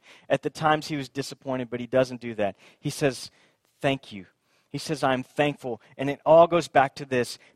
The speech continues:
because he recognizes the power of God in his own life and in the lives of other, others. In verse twenty-one, going a little bit back in verse twenty, he says,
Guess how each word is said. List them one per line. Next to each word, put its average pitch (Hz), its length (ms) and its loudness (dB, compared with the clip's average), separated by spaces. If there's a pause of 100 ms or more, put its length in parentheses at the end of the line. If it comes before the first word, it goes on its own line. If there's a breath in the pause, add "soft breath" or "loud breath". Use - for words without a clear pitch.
because 147 260 -4
he 165 140 -6
recognizes 143 960 0
the 139 80 -8
power 147 440 4
of 131 220 -8
God 120 380 4 (180 soft breath)
in 120 160 -8
his 139 240 -4
own 170 220 2
life 107 340 0 (240)
and 139 100 -4
in 127 60 -4
the 123 80 -4
lives 123 320 0
of 123 100 -6
other, 110 300 0 (720)
others. 127 440 2 (120)
In 131 120 -6
verse 143 220 -2
twenty-one, 143 760 -2
going 143 280 0
a - 20 -6
little 151 160 -2
bit 139 160 -2
back 131 240 4
in 131 80 -8
verse 127 220 -8
twenty, 147 300 -4
he 131 40 -2
says, 139 320 -4